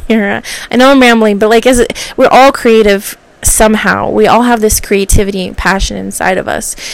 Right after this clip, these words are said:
And if there was a, there was ways that we could display and show our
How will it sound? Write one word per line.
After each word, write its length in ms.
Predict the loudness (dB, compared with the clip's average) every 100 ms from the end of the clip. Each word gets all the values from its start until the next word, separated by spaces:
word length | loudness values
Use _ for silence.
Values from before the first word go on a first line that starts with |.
| -12 -4
And 280 | 0 0
if 160 | -2 -2
there 180 | -2 0
was 220 | -2 0
a, 160 | 0 0 -4
there 220 | -2 0
was 200 | 0 -2
ways 440 | 0 2 2 2
that 140 | -2 -4
we 160 | -6
could 340 | -6 -8 -8 -12 -20 -14
display 600 | -4 -2 0 2 4 4
and 120 | 0
show 300 | -2 0 2
our 140 | 2